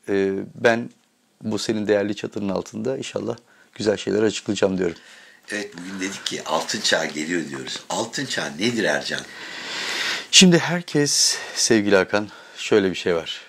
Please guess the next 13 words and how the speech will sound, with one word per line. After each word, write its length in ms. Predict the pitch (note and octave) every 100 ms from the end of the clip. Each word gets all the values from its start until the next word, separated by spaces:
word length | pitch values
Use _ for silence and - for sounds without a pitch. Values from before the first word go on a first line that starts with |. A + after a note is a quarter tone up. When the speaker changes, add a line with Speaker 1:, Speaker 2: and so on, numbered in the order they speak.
| _ -
Speaker 1:
Ee, 520 | G#2 F#2 F2+ F2 F2 - -
altın, 680 | G#2+ G#2 - G2+ F2 E2+ F2 _ _
altının 520 | G#2+ G2 F2+ F#2 F2+
değeri, 480 | F2 F2 D#2+ E2 D#2+
simyacılık. 920 | - - F#2+ F2+ F2 E2+ F2+ E2 - - _ - - - -
Normal 340 | A#2 B2 B2
bir 80 | A#2+
metali, 540 | A2+ G2+ G#2+ G#2 - - A2
e, 260 | G2 F#2 F2+
simyacıların 960 | - A2+ G#2+ G#2 F#2+ F#2 G2 G2 G2+
altına 440 | A2 F#2 E2+ G2+ F2+
çevirme 380 | - F#2+ F2+
uğraşı. 580 | F#2 F2 E2+ D#2+ F#2 E2